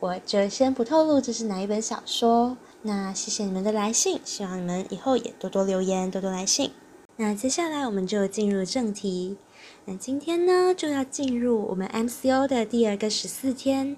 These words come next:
之前的十四天大家都在干嘛呢？那在这里呢，我要给有努力在上网课，还有 work from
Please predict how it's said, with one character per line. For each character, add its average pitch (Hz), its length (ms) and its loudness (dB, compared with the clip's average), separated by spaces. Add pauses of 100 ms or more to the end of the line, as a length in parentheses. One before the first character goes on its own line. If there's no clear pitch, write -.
(140)
之 240 140 -2
前 226 220 -2
的 208 100 2
十 208 160 -2
四 233 160 -4
天 226 380 0
大 214 120 -2
家 208 140 0
都 220 100 -2
在 220 140 0
干 214 160 0
嘛 190 220 0
呢？ 214 540 -2 (300)
那 202 140 -4
在 233 140 -2
这 370 220 4
里 330 120 2
呢， 254 560 -2
我 196 60 -6
要 196 220 0
给 185 540 -4 (180)
有 190 220 -2
努 185 180 0
力 180 180 -4
在 190 200 0
上 294 280 0
网 233 200 -2
课， 262 380 -2
还 190 180 -4
有 190 400 0
work 196 140 2
from - 240 -8